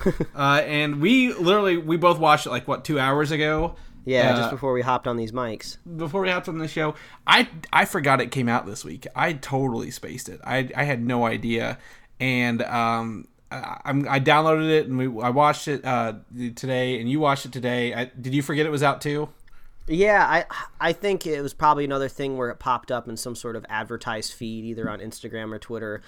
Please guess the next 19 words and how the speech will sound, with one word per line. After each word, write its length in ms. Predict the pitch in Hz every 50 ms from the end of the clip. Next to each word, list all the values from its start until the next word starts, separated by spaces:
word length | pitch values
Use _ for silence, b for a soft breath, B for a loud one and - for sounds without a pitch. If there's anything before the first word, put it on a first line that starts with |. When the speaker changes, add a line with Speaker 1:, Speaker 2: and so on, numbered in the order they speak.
| B B B B B B
Speaker 1:
I 120 | - 143 143
saw 400 | - - 165 156 156 156 143 - 117
something 420 | - - 160 156 143 - 139 131 127
that 160 | 123 120 120
it 100 | - 110
had 180 | 117 123 107
premiered, 540 | - - 127 120 120 120 117 113 110 107 104
so 180 | - - 127 120
I 40 | 110
was 100 | 104 -
just 160 | - - 107
like, 140 | 104 - 139
"Oh, 160 | 139 135 123
we 120 | 120 127
should 200 | 120 - 127 117
probably 340 | - 127 123 131 123 139 127 127 123
<laughs> 60 | -
watch 260 | 117 110 - - -
this." 300 | - - - - -